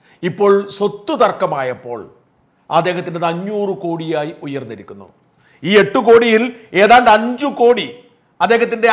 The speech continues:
അഗ്രികൾച്ചർ ലാൻഡ്, അതായത് കാർഷിക ഭൂമിക്ക് വേണ്ടിയാന്ന് പറയുന്നുണ്ട്. പക്ഷെ നമ്മളിപ്പോൾ പുറത്തു വരുന്നത് തിരുവനന്തപുരത്തെ വിവിധ കെട്ടിടങ്ങൾ, കൊടൈക്കനാലിലെ കെട്ടിടം, ലണ്ടനിലെ കെട്ടിടത്തിൻ്റെയൊക്കെ വിശദാംശങ്ങൾ പുറത്തു വരുമ്പോൾ, ഇതൊക്കെ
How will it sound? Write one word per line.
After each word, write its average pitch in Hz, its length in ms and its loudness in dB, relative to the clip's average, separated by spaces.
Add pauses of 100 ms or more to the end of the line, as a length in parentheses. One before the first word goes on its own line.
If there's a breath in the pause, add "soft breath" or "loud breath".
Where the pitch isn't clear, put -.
(180)
അഗ്രികൾച്ചർ 226 800 0
ലാൻഡ്, 156 240 0 (240)
അതായത് 208 260 4 (120)
കാർഷിക 240 480 2 (120)
ഭൂമിക്ക് 233 380 -10
വേണ്ടിയാന്ന് 202 380 -2
പറയുന്നുണ്ട്. 107 400 -12 (1000)
പക്ഷെ 156 220 -2
നമ്മളിപ്പോൾ 196 380 2
പുറത്തു 202 260 2
വരുന്നത് 202 300 0 (100)
തിരുവനന്തപുരത്തെ 208 600 -2
വിവിധ 196 260 -6 (120)
കെട്ടിടങ്ങൾ, 202 440 -2 (520 soft breath)
കൊടൈക്കനാലിലെ 202 800 4
കെട്ടിടം, 208 320 2 (440 loud breath)
ലണ്ടനിലെ 208 520 0
കെട്ടിടത്തിൻ്റെയൊക്കെ 196 640 -6
വിശദാംശങ്ങൾ 185 580 -4
പുറത്തു 165 280 -2
വരുമ്പോൾ, 143 400 -4 (840)
ഇതൊക്കെ 196 480 0